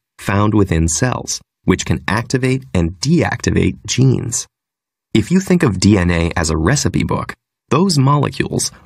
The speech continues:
are largely what determine what gets cooked when. They aren't making any conscious choices themselves.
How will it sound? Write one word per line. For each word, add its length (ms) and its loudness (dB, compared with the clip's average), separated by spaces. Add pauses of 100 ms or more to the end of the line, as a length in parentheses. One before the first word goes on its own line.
are 120 2
largely 480 0
what 220 0
determine 540 2 (200)
what 300 0
gets 240 0
cooked 480 -4 (180)
when. 460 0 (720)
They 140 2
aren't 200 2
making 380 2
any 140 2
conscious 520 -4
choices 540 -2
themselves. 720 -2